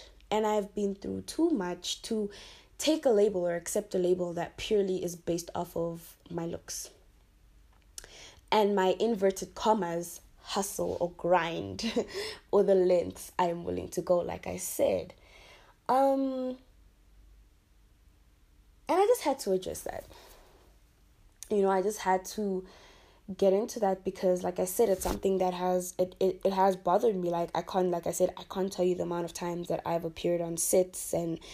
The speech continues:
I've had people be like, "You're not really, you're really not comfortable with doing this? Like, you, you really not okay with doing this? Man, I thought you was a bad bitch." No, nigga. You, you, you thought wrong. You had a perspective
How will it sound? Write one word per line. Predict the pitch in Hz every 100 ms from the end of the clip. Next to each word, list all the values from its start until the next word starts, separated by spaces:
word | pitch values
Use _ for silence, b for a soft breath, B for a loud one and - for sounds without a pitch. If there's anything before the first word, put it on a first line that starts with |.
| B B B B B B -
I've | 190 196
had | 185 180
people | 196 190 180
be | 180
like, | 180 180 175
"You're | 208
not | 269 220
really, | 262 320 302
you're | 226 226
really | 208 392 440
not | 427
comfortable | 403 453 - 415
with | 415
doing | 427 415 403
this? | 403 415
Like, | 233 196 226
you, | 320 392 233
you | 240 339 180
really | 180 285 392
not | 427 440 427
okay | 440 453
with | 453 440
doing | 440 440
this? | 466 466 - - b b b b
Man, | 202 208 220 220 269
I |
thought | - 339 202
you |
was | 190 185
a | 180
bad | - 185 185
bitch." | 165 165 - - - - - 196
No, | 190
nigga. | 214 175 170 175 175 190 _ b b b b b b -
You, | 196 185 180
you, | 175 175 170
you | 180 190
thought | 214 -
wrong. | 185 185 180 175 180 185 -
You | 202
had | 196 185
a |
perspective | 185 175 - 180 190 - 247 285